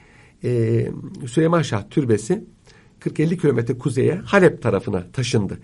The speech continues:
Yine Fırat kenarında başka bir yere taşındı. Burada, e, on dönüm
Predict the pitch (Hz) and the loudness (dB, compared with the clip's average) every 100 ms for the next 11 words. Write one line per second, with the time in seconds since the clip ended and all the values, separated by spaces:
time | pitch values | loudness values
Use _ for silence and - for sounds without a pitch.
0 | - 190 170 165 127 - 110 98 90 123 | 0 6 6 6 4 4 4 4 0 -2
1 | 233 - - 160 - 165 113 - 117 - | -2 -6 0 0 2 0 -2 -6 -14 -14
2 | - - - _ _ - - - - - | -14 -16 -18 _ _ -20 -20 -20 -20 -4
3 | - 190 156 262 339 - _ - 143 156 | 8 8 8 4 -2 -14 _ -14 -2 0
4 | 143 71 69 - 64 - - - _ _ | 2 0 -2 -4 -10 -16 -20 -20 _ _
5 | _ _ _ - _ _ 208 208 151 135 | _ _ _ -20 _ _ 10 10 10 4
6 | 113 | 2